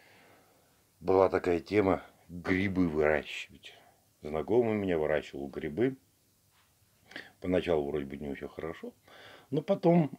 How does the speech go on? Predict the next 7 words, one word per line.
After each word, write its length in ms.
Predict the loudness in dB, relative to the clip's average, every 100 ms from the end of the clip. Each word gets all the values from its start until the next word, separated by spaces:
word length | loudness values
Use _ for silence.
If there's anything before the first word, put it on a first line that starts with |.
| 2
<clears throat> 1080 | 6 8 6 2 0 8 8 8 4 0 -8 _ _ _ _ _ _ _
где-то 480 | -10 -8 -2 -2 -2
тут 220 | -4 -4
недалеко 500 | -2 0 0 4 6
открыли 360 | 6 4 0 0
какой-то 460 | 0 -2 -4 -4 2
завод 380 | 4 4 2